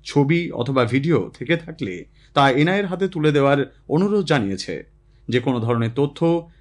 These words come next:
নাইন সিক্স ফাইভ ফোর নাইন ফাইভ এইট এইট ওয়ান সিক্স এই মোবাইল নম্বরে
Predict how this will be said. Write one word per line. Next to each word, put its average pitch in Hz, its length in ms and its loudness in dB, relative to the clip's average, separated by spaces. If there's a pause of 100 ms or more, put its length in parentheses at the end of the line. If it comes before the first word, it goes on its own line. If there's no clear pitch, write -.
নাইন 139 300 0
সিক্স - 400 -4
ফাইভ 143 220 2
ফোর 151 380 2 (280)
নাইন 139 320 0
ফাইভ 170 360 0
এইট 135 280 0
এইট 131 180 0
ওয়ান 135 200 0
সিক্স - 420 -4 (240)
এই 135 120 2
মোবাইল 135 380 4
নম্বরে 127 460 2